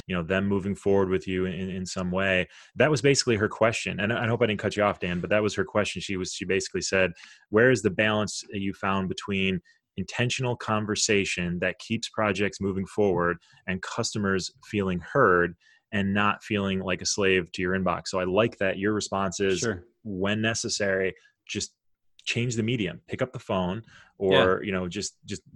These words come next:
Speaker 1: ha-, set a time to have coffee with that person, you know, email back, say, "Hey, you know,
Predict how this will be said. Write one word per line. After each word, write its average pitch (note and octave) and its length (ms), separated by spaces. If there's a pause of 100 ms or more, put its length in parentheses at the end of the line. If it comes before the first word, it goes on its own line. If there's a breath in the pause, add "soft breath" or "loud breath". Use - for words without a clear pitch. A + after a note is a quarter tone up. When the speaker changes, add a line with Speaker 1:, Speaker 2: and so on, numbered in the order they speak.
(240)
Speaker 1:
ha-, - 160
set B2 240
a C3 40
time G#2+ 560
to G2 360
have G2 240
coffee G#2+ 320
with G2+ 140
that G#2 180
person, G#2 500
you G2 80
know, F#2+ 120
email A2 320
back, G2+ 240
say, G2 160
"Hey, A2 380 (340 loud breath)
you G2+ 80
know, F#2+ 180